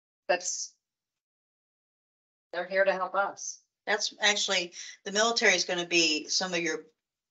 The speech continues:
Speaker 2: biggest
Speaker 1: Mm-hmm.
Speaker 2: donations and your biggest sales and fellow scouters, fellow Eagle, Eagle Scouts,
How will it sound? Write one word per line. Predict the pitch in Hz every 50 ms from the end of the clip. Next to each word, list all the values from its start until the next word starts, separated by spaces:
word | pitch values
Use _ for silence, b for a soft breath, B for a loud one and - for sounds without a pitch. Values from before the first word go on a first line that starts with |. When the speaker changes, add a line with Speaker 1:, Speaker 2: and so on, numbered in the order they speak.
| _ -
Speaker 2:
biggest | 180 185 180 190 180 - - - - - 170
Speaker 1:
Mm-hmm. | 214 214 196 220 269 285 285 277 - _ _ _
Speaker 2:
donations | - 185 170 170 170 175 175 180 175 - - 220 214 208 196 196
and | 180 175
your | 165 160
biggest | - 175 170 170 165 160 - - - - - _ _ _ _ _ _ _
sales | - - - 175 170 151 139 127 98 - - - - - - _ _ _ _ _ _ _
and | - 170 170
fellow | 170 - 185 190 185 185 170
scouters, | - - - 151 135 - - - - - - - - - _ _ _ _ -
fellow | 175 170 170 - - -
Eagle, | 175 175 175 196 190 190 - -
Eagle | 190 190 190 214 214
Scouts, | - - - 233 226 226 226 226 - -